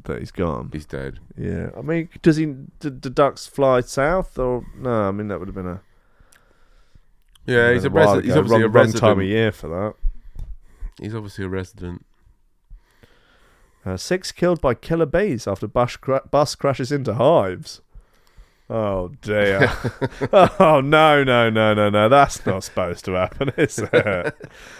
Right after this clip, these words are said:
Speaker 1: Oh, bugger. That is, oh,
Speaker 2: Do you
Speaker 1: no,
Speaker 2: have to
Speaker 1: no,
Speaker 2: pay
Speaker 1: no.
Speaker 2: to see that?
Speaker 1: No, th-, oh, yeah, gone.
Speaker 2: Fuckers.
Speaker 1: Sweet Christ. Uh, six killed by killer bees after bus crashes into hives.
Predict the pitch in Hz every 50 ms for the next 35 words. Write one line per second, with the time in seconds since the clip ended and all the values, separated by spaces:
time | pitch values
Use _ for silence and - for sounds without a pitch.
0 | - - - - - 180 175 170 165 151 131 120 110 101 90 - 127 131 143 147
1 | 139 101 92 85 82 80 - - - - - _ _ _ _ _ _ - - _
2 | _ _ _ 143 147 147 110 120 117 113 107 - - - - - - - _ _
3 | - - - 165 151 123 107 98 95 95 95 104 104 104 104 98 92 92 90 -
4 | - 117 113 87 87 87 87 104 120 117 117 120 131 147 - - - _ _ _
5 | _ _ - 185 247 262 262 285 285 - _ - 127 131 131 135 131 - 113 101
6 | 101 101 - - _ - 98 92 92 92 - - - _ _ _ _ _ _ _
7 | _ - - _ _ - _ _ _ - _ _ _ _ _ _ _ _ _ _
8 | - - - - - 92 90 _ - - 101 104 92 90 90 - _ _ _ _
9 | _ _ _ _ _ _ _ _ _ _ - 101 98 95 - - - - - -
10 | _ - 139 143 135 - 110 104 - - - 135 127 117 - 123 139 147 120 117
11 | 107 - 101 - 120 117 - - - 120 113 113 113 110 101 101 98 131 156 143
12 | 104 -